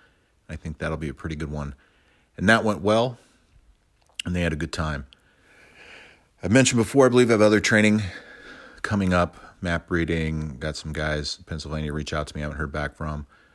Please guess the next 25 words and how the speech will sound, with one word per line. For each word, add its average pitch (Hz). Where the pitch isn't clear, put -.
wanting 82
to -
learn 80
about 76
the 78
intelligence 76
cycle 76
and 71
open 80
source 78
research, 76
especially 76
on 73
bigger 76
topics -
in 71
the 73
news. 73
Sifting 117
through 107
the 90
garbage 85
to -
find 82
the 78